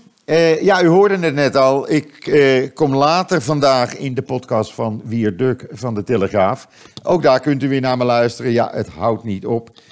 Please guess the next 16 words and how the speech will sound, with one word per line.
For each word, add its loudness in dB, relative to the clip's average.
Eh, 4
wat 2
mij 0
betreft 0
wens -2
ik -12
u, 0
eh, 2
een -4
veilig 2
weekend -2
toe. -2
Eh, 0
Shabbat 0
Shalom 0
alvast. -4